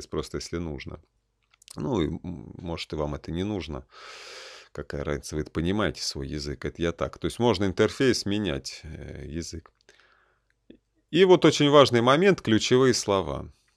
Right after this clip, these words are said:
Ключевые слова — это те слова, которые поисковые машины Ютуба, алгоритмы, как это говорят, и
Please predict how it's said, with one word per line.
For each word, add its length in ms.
Ключевые 400
слова — 380
это 160
те 180
слова, 340
которые 420
поисковые 640
машины 420
Ютуба, 640
алгоритмы, 640
как 220
это 100
говорят, 260
и 140